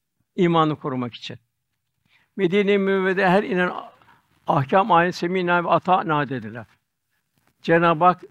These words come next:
bize de aynı şeyi istiyor. Bulunduğumuz topluma tabi olmak değil. Bu asr-ı saadet devrine, Eshab-ı Kiram'a,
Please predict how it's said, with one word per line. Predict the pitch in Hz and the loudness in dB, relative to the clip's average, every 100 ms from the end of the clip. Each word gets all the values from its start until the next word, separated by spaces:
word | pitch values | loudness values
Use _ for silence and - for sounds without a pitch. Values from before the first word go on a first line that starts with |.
| - | -8
bize | 151 190 151 | -4 -2 0
de | |
aynı | 156 180 180 170 | 2 2 0 -4
şeyi | - 160 | -4 -4
istiyor. | 170 - 165 147 - - _ _ - | -6 -8 -10 -10 -12 -20 _ _ -12
Bulunduğumuz | 156 165 185 202 190 - | -2 0 2 0 0 -2
topluma | 170 175 180 175 | -4 -2 -2 0
tabi | - 165 151 | 2 2 2
olmak | 165 160 160 147 175 | -2 2 0 0 -2
değil. | 143 - - _ _ _ _ _ _ _ - | -2 -4 -20 _ _ _ _ _ _ _ -2
Bu | 180 - | 0 4
asr-ı | 170 - 180 | 2 2 -2
saadet | - 175 160 202 208 | 4 4 6 2 2
devrine, | 165 160 156 165 - | 0 0 0 -2 -2
Eshab-ı | 156 - 160 151 151 | -4 2 2 2 -2
Kiram'a, | 160 165 156 147 | 0 2 2 0